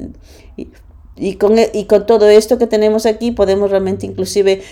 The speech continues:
entender, eh, a, de, de website. Tenemos también una app. Podemos directamente ir a la compañía donde produce esta, esta búsqueda de la, de este juego de devoción filial.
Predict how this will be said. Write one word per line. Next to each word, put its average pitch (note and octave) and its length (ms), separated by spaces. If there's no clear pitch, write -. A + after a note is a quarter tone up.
entender, G#3 400
eh, G#3 140
a, F#3 140
de, F3+ 380
de F#3 100
website. F#3 500
Tenemos G3 440
también F#3+ 300
una F3+ 300
app. - 240
Podemos F3+ 400
directamente F3+ 680
ir E3+ 220
a F#3 80
la E3+ 160
compañía F3 540
donde F3+ 240
produce F3+ 720
esta, F3 400
esta G3 300
búsqueda G#3 520
de F3 520
la, E3 200
de D#3+ 500
este F3 220
juego F#3 440
de F3 100
devoción E3+ 440
filial. D3+ 480